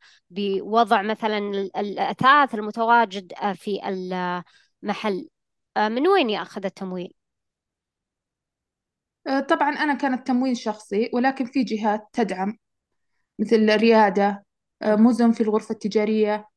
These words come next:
Speaker 1: مهم.
Speaker 2: آه، عبد اللطيف جميل. في هناك مشاريع،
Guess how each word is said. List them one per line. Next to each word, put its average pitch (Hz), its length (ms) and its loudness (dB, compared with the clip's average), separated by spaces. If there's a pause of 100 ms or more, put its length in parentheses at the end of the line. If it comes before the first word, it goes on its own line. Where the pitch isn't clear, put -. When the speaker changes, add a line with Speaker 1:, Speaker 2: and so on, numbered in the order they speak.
(160)
Speaker 1:
مهم. 196 140 -14
Speaker 2:
آه، 214 140 0
عبد 208 200 0
اللطيف 233 340 2
جميل. 226 460 0 (480)
في 330 220 -2
هناك 294 280 -6
مشاريع، 247 480 -2